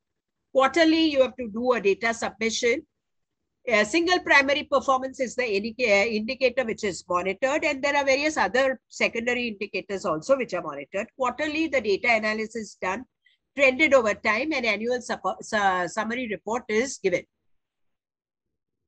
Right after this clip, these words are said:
These are the various, uh,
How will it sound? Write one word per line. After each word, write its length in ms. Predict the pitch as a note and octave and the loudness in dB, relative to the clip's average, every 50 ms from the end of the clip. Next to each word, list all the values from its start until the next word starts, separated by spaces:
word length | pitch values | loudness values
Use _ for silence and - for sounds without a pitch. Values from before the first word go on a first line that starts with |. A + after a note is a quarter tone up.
| _ _ _ _ _ _ _ _ _ _ _ _ _ _ _ _ _ _ _ _ _ _ _ _ _ _ _ _ _ _ _ _ _ _ _ _ _ _ _ _ - - - | _ _ _ _ _ _ _ _ _ _ _ _ _ _ _ _ _ _ _ _ _ _ _ _ _ _ _ _ _ _ _ _ _ _ _ _ _ _ _ _ -20 -10 -4
These 200 | C4 C#4+ D4+ D4+ | 0 0 2 4
are 100 | D#4 C#4 | 4 6
the 60 | C#4 | 8
various, 600 | C4+ B3+ B3 B3 B3+ B3+ C#4 C#4+ C#4+ C#4+ - - | 8 8 8 4 4 4 4 4 2 0 -2 0
uh, 600 | B3+ A#3 A#3 A#3 A3+ A3+ A3 A3 G#3+ G#3 G#3 G3+ | 2 2 4 4 4 2 2 2 0 -2 -4 -6